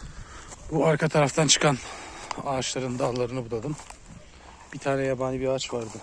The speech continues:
Ne ağacı olduğunu bilmiyorum adını, onu kestim. Kesmek zorunda kaldım. Çünkü üzeri dikenliydi hep böyle.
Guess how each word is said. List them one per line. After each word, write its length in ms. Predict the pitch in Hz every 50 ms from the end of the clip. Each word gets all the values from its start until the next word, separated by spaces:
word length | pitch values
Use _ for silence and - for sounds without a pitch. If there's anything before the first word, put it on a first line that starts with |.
| - - - -
Ne 60 | 113
ağacı 240 | 117 120 117 110 113
olduğunu 320 | 123 123 117 120 120 120
bilmiyorum 320 | 123 120 117 113 107 110
adını, 240 | 110 107 117 117 120
onu 200 | 120 120 123 117 - - - - - - - - - - - - -
kestim. 440 | - 104 104 - - - - 131 131 - - - - - - - - - -
Kesmek 240 | 110 101 110 107 98
zorunda 240 | - 107 104 98 92
kaldım. 360 | - 107 107 101 120 156 147 - - - - - - - - - -
Çünkü 340 | - - 120 110 - 156 147 - - - - - - - - - - - - - - - - - - - - -
üzeri 340 | - 120 113 120 117 131 120 - - - - - 113
dikenliydi 560 | 120 - - 117 113 120 131 127 117 110 110
hep 80 | 104 - - -
böyle. 220 | 107 110 135 143